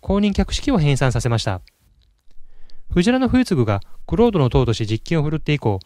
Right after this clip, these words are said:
次第に藤原北家が権力を握るようになります。八百四十二年には、常和の変で、藤原の義房が友の小網根と橘の早成を流刑に追い込み、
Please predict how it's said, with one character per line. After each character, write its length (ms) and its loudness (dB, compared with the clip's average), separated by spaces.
次 140 -10
第 160 4
に 140 -4
藤 240 0
原 120 2
北 120 2
家 160 -2
が 160 -4
権 180 0
力 180 2
を 40 2
握 180 0
る 60 2
よ 40 4
う 20 2
に 60 0
な 60 0
り 80 -2
ま 120 -2
す。 160 -10
八 180 -6
百 180 2
四 100 2
十 120 2
二 60 0
年 140 4
に 80 0
は、 300 -4
常 180 4
和 100 6
の 60 2
変 180 -2
で、 200 -4
藤 200 0
原 140 2
の 80 2
義 200 2
房 180 0
が 140 -2
友 200 0
の 80 2
小 160 2
網 140 0
根 80 -2
と 180 -4
橘 360 0
の 100 0
早 200 -2
成 180 -2
を 120 -4
流 80 0
刑 140 6
に 80 4
追 40 4
い 20 0
込 100 -2
み、 160 -4